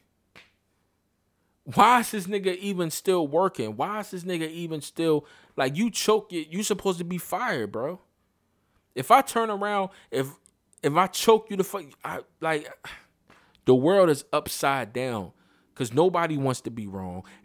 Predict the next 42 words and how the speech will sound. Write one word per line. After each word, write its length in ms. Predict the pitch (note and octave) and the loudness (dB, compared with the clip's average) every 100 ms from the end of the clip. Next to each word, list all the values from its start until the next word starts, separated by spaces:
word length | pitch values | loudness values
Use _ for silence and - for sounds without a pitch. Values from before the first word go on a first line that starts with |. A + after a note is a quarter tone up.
| - | -4
Everybody 460 | D3 F#3+ E3+ E3 | 0 2 4 4
wanna 260 | D#3 D3+ C#3+ | 4 2 0
be 140 | C#3 | -2
perfect 420 | B2 C#3+ C3 C3 A#2+ | -4 -4 -4 -6 -6
in 60 | |
the 120 | A2 - | -6 -6
eyes 360 | G2+ A#2 A#2 A2 | -2 0 -2 -6
of 120 | G#2 | -10
people 280 | C3 B2 G#2+ | -10 -6 -4
that 180 | F2 | -4
got 240 | G2 B2 A#2+ | -2 -4 -4
these 220 | B2+ A#2 | -8 -8
opinions. 800 | G#2 - D3 C3+ A2 G#2+ - - _ _ _ _ _ _ _ | -10 -8 -8 -8 -10 -12 -14 -20 _ _ _ _ _ _ _
So 240 | _ - F#3 | _ -2 -2
it's 100 | F3+ | -2
like, 300 | F3+ E3 - _ _ _ _ _ _ _ - | -4 -4 -8 _ _ _ _ _ _ _ -10
nothing 460 | C3 F3+ G#3+ A3 | 0 2 2 0
is 140 | G3 D#3+ | -2 0
ever 260 | F3 F#3 | 0 2
going 240 | E3+ E3+ D#3+ | 2 0 0
to 120 | - | -4
be 200 | D3 D#3+ | -6 -4
in 60 | D#3 | -4
this, 200 | D3 - | -6 -4
like, 240 | D3 C#3+ C#3 | -2 -2 -2
sometimes 680 | - G#3 A#3+ A3+ G#3+ F3+ | -2 -2 0 -2 -2 -2
you 120 | F3 D#3 | -6 -6
want 320 | C#3 G#3 B3 | -2 -2 -2
it 120 | G3 | -4
to 80 | E3+ | -6
be 260 | C#3 D#3 C#3 | -6 -6 -4
some 240 | - D3 | -4 -4
friction 640 | - - E3+ - - C#3 | -4 -2 -2 -2 -4 -2
there. 400 | C3+ B2+ G2 F2+ _ _ _ _ _ | 0 0 -2 -8 _ _ _ _ _
That's 180 | F#3 - | -6 0
the 100 | G#3 | 0
competitive 600 | G#3 D#3 A3 A3 G3+ G3 | 0 -2 0 0 0 -4
nature. 500 | G3+ A3+ A#3+ - C#3+ | -6 -10 -10 -8 -4
Sometimes 580 | - A3 - A3+ A3 F#3+ | -2 -2 -2 -2 -2 -4
you 100 | A3 | -2
want 380 | F#3 C#4+ C4+ | -2 -2 -6
that. 320 | - E3 F#2+ | -4 -4 -4